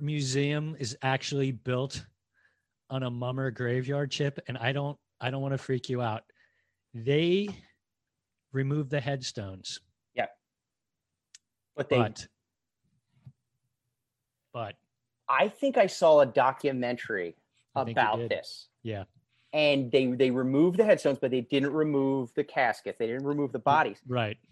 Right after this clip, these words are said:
Speaker 2: And I remember this one scene in the, um, in the, in, in the documentary where the one guy who was ex-, he was, uh, he, he, you know, one of the investigators, he was investigating this.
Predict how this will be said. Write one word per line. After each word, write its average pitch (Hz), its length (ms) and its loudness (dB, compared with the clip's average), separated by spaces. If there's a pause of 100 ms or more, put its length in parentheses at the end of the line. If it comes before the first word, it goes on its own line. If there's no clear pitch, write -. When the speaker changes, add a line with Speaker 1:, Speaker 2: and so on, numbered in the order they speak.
(160)
Speaker 2:
And 156 140 6
I 147 60 8
remember 147 380 6
this 160 180 0
one 147 400 2
scene 170 560 2 (120)
in 151 320 0
the, 123 460 -2 (300)
um, 123 420 4 (840)
in 156 180 4
the, 131 340 6 (200)
in, 151 140 2
in 147 300 2
the 143 60 6
documentary 139 640 2 (220)
where 135 300 4
the 127 80 4
one 143 240 4
guy 143 200 4
who 143 120 -2
was 120 160 -4
ex-, - 240 -12 (100)
he 143 160 -6
was, 117 340 -6 (100)
uh, 101 280 2 (840)
he, 151 200 4
he, 147 300 4
you 156 100 4
know, 131 60 6
one 131 140 6
of 147 40 6
the 135 80 4
investigators, 120 560 0
he 117 80 -4
was 110 100 -8
investigating 117 600 0
this. 104 300 -10